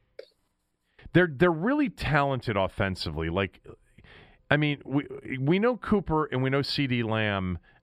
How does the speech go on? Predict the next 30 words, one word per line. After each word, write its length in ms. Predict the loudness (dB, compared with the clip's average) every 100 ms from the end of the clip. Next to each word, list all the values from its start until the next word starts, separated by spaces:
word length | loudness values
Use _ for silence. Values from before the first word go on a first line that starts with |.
| -2
and 100 | 0
we 120 | 2
obviously 440 | 0 0 -2 -2
know 140 | 0 -2
Zeke. 440 | -2 -4 -4 -10 -20 -20 -20 _ -2
But 120 | 0
my 140 | 0
God, 200 | 2 0
Michael 380 | 2 0 0 -2
Gallup 500 | 0 0 0 -4 -4
has 220 | -4 -2 -2
really 300 | -2 0 -2
developed 480 | -2 0 0 -2
into 220 | -4 -2 -2
an 80 |
incredible 540 | -4 -4 -2 -2 -2 -6
receiver. 460 | -6 -4 -4 -4 -4
The 80 |
last 380 | -2 0 0 -4
two 160 | -6 -4
catches 460 | 0 0 0 -4
that 160 | -4 -2
got 240 | -2 -2
them 120 | -2 -2
into 140 | -4
field 320 | -4 -4 -2
goal 140 | -2 -2
range 300 | -4 -4 -4
were 120 | -4
incredible 840 | -6 -10 -16 -6 -2 -2 -4 -8